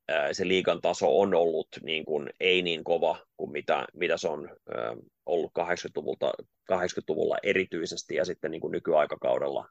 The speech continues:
kuinka hyvää niin kun on ollut. Ja, ja samalla se niin kun Michaelin kohdalla se yhdeksänkymmentäluvun lopun, etenkin yhdeksänkymmentäseitsemän, yhdeksänkymmentäkahdeksan, niin ne oli vähän heikompia kausia niin kuin N B A historiallisesti N B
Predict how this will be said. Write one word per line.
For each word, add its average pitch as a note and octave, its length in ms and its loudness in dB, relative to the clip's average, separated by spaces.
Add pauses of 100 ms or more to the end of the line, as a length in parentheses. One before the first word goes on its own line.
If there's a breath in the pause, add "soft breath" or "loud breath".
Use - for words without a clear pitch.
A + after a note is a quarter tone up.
kuinka D2+ 260 -6
hyvää D#2+ 320 0
niin B1 120 -6
kun C#2 160 0
on C#2 60 4
ollut. D2 220 2
Ja, B1 180 2 (300 soft breath)
ja D#2 80 0
samalla F2+ 400 6
se F2+ 120 2
niin E2+ 220 -2
kun E2+ 240 -2 (320)
Michaelin F#2+ 460 4
kohdalla F2 280 6
se F2 120 2
yhdeksänkymmentäluvun E2+ 600 2
lopun, F#2 480 4 (320)
etenkin E2+ 300 -2
yhdeksänkymmentäseitsemän, F2 540 4
yhdeksänkymmentäkahdeksan, F#2 480 4
niin E2 180 -2
ne F2 60 0
oli F#2+ 220 6
vähän F2 200 2
heikompia D#2 640 2
kausia D#2+ 380 2
niin D2+ 100 -6
kuin D#2 200 2
N D#2 60 -6
B - 20 -2
A C#2+ 180 -2
historiallisesti F2 680 0
N D#2+ 80 0
B - 20 -2